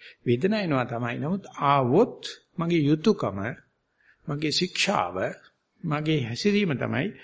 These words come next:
හිත ගෙනල්ලා මෙතනින් තියන්න ඕන. පරෝපදේශ රහිතව අර කලබල කංකටොළු අස්සේ Tamanට තේරෙනවනම් මෙතන හිත තියන්න ඕන. හිත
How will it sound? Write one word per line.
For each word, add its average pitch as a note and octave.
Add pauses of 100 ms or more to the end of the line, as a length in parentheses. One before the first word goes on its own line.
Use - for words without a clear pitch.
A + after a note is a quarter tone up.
(200)
හිත C3+
ගෙනල්ලා B2+
මෙතනින් C3+
තියන්න A#2+
ඕන. - (680)
පරෝපදේශ D3
රහිතව C3
අර G3+
කලබල C#3
කංකටොළු C3+
අස්සේ A#2+
Tamanට D#3+
තේරෙනවනම් C#3+ (360)
මෙතන D#3+
හිත D3
තියන්න F3
ඕන. F3
හිත -